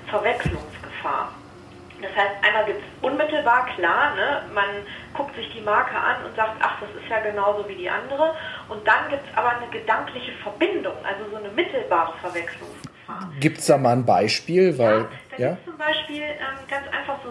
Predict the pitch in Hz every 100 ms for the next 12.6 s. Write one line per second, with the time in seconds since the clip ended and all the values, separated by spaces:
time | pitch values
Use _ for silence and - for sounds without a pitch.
0 | - 302 349 208 190 180 180 - - -
1 | - - - 190 - - - 156 202 294
2 | 311 208 202 170 - - 175 160 - -
3 | 156 156 214 - - - 240 - - -
4 | 247 - 226 214 190 180 170 190 226 -
5 | 339 415 - - - - - 220 214 -
6 | 294 302 254 262 262 - - - - 226
7 | 214 214 - 214 208 247 247 - 196 202
8 | 220 339 359 - 214 233 233 - 220 202
9 | 262 262 247 233 240 202 196 - - -
10 | 180 311 - - - - - - - 247
11 | 240 294 - 233 226 - 302 - - 220
12 | - - 233 269 277 277